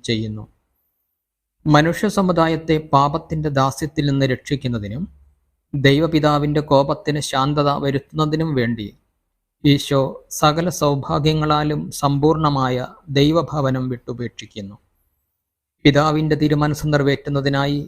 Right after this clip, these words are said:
ക്ലേശനിർഭരമായ ഈ ഭൂമിയിലേക്ക് അവിടുത്തെ യാത്ര ആരംഭിക്കുന്നു.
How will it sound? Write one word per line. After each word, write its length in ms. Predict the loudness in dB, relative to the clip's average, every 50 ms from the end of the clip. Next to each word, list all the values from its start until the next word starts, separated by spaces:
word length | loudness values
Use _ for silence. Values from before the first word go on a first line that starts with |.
| -12 _ _
ക്ലേശനിർഭരമായ 1120 | -2 2 2 2 2 0 -4 -4 -2 -2 -2 -2 -2 -2 -2 0 0 0 0 0 0 -2 -4 -2 0 0
ഈ 20 | 0 0
ഭൂമിയിലേക്ക് 800 | 0 -2 -2 -2 0 0 0 0 0 -2 -4 -6 -8 -12 -16 -16 -16 _ _ _ _ _ _ _ _ _ _ 2
അവിടുത്തെ 380 | 2 2 4 2 2 2 2 2
യാത്ര 400 | 4 2 0 -2 -2 -2 0 0 0 0
ആരംഭിക്കുന്നു. 720 | 0 -2 0 0 -2 -2 -4 -6 -10 -10 -10 -10 -10